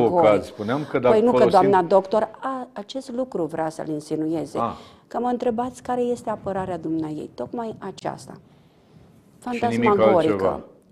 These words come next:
Speaker 1: Păi
Speaker 2: Im-,
Speaker 1: da, dar asta nu
Speaker 2: aș
Speaker 1: e un
Speaker 2: spune
Speaker 1: răspuns
Speaker 2: și
Speaker 1: la
Speaker 2: moral,
Speaker 1: întrebare de
Speaker 2: aș
Speaker 1: ce nu
Speaker 2: spune
Speaker 1: ai
Speaker 2: și, absolut.
Speaker 1: Asta nu e, asta
Speaker 2: Absolut.
Speaker 1: e un răspuns la ce ar fi putut,
Speaker 2: Absolut.
Speaker 1: uh, cauza ceea ce s-a întâmplat.
Speaker 2: Absolut.
Speaker 1: Sângerările, durerile și,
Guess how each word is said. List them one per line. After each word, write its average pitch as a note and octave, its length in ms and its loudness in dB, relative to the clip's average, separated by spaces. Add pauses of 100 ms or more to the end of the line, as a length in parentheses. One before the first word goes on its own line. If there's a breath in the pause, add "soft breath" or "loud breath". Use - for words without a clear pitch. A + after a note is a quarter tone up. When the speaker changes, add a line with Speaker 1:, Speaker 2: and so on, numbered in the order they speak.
Speaker 1:
Păi G#3+ 120 -6
Speaker 2:
Im-, A3+ 60 0
Speaker 1:
da, G3 160 0
dar D#3+ 120 4 (100)
asta D3+ 200 0
nu D#3 60 0
Speaker 2:
aș E3+ 100 2
Speaker 1:
e E3 40 2
un E3 60 2
Speaker 2:
spune D#3 160 6
Speaker 1:
răspuns - 140 0
Speaker 2:
și D#3+ 60 0
Speaker 1:
la - 120 4
Speaker 2:
moral, G#3 160 4
Speaker 1:
întrebare D3+ 340 6
de D#3 60 6
Speaker 2:
aș D3+ 140 2
Speaker 1:
ce D#3 100 0
nu D3 60 4
Speaker 2:
spune D3 140 4
Speaker 1:
ai C#3+ 80 2
Speaker 2:
și, F#3 140 -2 (380 loud breath)
absolut. E3 460 -6
Speaker 1:
Asta - 180 -10
nu C#3+ 140 -6
e, C#3+ 160 -4 (320)
asta F#2+ 200 -12
Speaker 2:
Absolut. A#2 200 0
Speaker 1:
e A2 40 4
un A2+ 140 0
răspuns A#2+ 460 -2
la C#3+ 180 6
ce - 220 -2
ar D3 160 2 (160)
fi - 140 -12
putut, A#2 320 -8
Speaker 2:
Absolut. C3+ 340 -10 (460 soft breath)
Speaker 1:
uh, A#2 220 2
cauza C3+ 520 4
ceea A2 220 2
ce G2 160 -6
s-a F#2 160 -8
întâmplat. F#2 360 -4
Speaker 2:
Absolut. F#2 100 0
Speaker 1:
Sângerările, G#2 680 -2
durerile A2 340 -2
și, - 140 -6